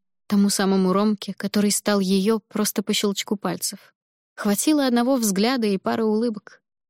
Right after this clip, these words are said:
В первый же день знакомства она пригласила его в клуб, и он, не раздумывая, согласился. И когда она потянулась за поцелуем на заднем сиденье такси, он даже не стал делать вид, что не понимает намёков. Обхватив себя за плечи, Юла зажмурилась.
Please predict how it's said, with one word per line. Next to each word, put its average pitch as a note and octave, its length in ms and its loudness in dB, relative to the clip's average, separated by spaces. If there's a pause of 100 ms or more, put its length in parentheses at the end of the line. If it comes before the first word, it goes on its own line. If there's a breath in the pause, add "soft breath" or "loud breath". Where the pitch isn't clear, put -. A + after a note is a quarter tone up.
(360)
В - 140 -18
первый C4 340 2
же A#3 120 2
день A#3+ 200 4
знакомства G#3+ 580 0
она G3 160 2
пригласила F#3+ 500 0
его F3+ 240 2
в E3+ 80 -6
клуб, - 340 -4 (220)
и E3+ 100 0
он, A#3+ 280 2
не A#3+ 100 2
раздумывая, A3 500 0
согласился. G3+ 720 -4 (520)
И A3+ 80 2
когда C4 320 2
она C4 120 4
потянулась B3+ 520 2
за G3 160 0
поцелуем A#3 580 2
на F3+ 80 2
заднем G#3 320 2
сиденье G3+ 480 2
такси, B3+ 560 -2 (100)
он F3+ 140 2
даже F#3 200 4
не G3+ 120 4
стал A#3+ 300 0
делать A3 380 0
вид, G#3 180 -4
что - 240 -4
не F3+ 100 0
понимает E3+ 420 -2
намёков. - 560 -8 (1120)
Обхватив G#3+ 540 -2
себя G#3 240 2
за G#3 140 0
плечи, A#3 400 -2
Юла G3 360 0
зажмурилась. F3+ 880 -2